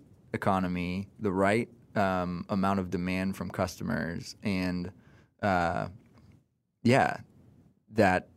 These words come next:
and just, like, the, the, the,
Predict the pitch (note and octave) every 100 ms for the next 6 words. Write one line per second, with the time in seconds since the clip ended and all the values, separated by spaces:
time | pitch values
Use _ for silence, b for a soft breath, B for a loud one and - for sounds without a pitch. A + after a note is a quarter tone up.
0 | _ _ - _ _ _ _ - G#2+ G#2+
1 | G#2+ G2+ A2+ A2 F#2+ - G2+ G2+ F2+ G2+
2 | G2 - F#2+ E2+